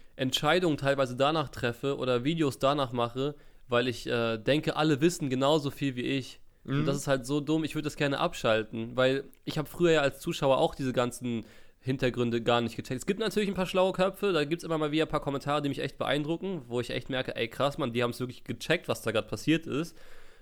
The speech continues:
Speaker 1: Aber die meisten, äh, lassen sich natürlich krass von dieser Oberflächlichkeit blenden und, ähm,
Speaker 2: Ja,
Speaker 1: ist
Speaker 2: aber
Speaker 1: ja
Speaker 2: es
Speaker 1: nicht mal
Speaker 2: geht auch bei
Speaker 1: negativ
Speaker 2: YouTube
Speaker 1: gemeint.
Speaker 2: nicht darum, da-, ja eben, aber es geht nicht so darum teilweise, dass du halt alles checkst, sondern nur um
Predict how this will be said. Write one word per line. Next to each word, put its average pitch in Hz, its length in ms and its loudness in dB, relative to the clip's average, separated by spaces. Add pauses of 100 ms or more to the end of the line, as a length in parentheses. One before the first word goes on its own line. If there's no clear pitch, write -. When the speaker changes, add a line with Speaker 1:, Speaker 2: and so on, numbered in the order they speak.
(100)
Speaker 1:
Aber 113 180 2
die 120 100 0
meisten, 135 720 0
äh, 120 100 -6
lassen 123 240 -4
sich 127 80 -4
natürlich 123 360 -4
krass 131 240 0
von 127 100 -4
dieser 117 160 -2
Oberflächlichkeit 123 720 -2
blenden 120 360 0
und, 110 300 -6 (500)
ähm, 104 360 -2
Speaker 2:
Ja, 107 200 2
Speaker 1:
ist 120 60 4
Speaker 2:
aber 147 80 4
Speaker 1:
ja - 40 4
Speaker 2:
es 143 60 2
Speaker 1:
nicht - 100 -6
mal 127 100 4
Speaker 2:
geht 139 80 4
auch 170 40 6
bei 175 80 6
Speaker 1:
negativ 117 180 2
Speaker 2:
YouTube 117 160 0
Speaker 1:
gemeint. 98 300 0
Speaker 2:
nicht 104 200 -8
darum, 104 320 -4
da-, 101 140 -6
ja 110 140 -2
eben, 104 240 -4
aber 95 180 -4
es 95 120 -10
geht 87 120 -8
nicht 107 200 -10
so 98 200 -6
darum 95 320 -6
teilweise, 95 400 -8
dass 90 120 -10
du 95 100 -8
halt 90 140 -6
alles 87 220 -6
checkst, - 380 -10
sondern 90 220 -4
nur 92 160 -4
um 87 120 -10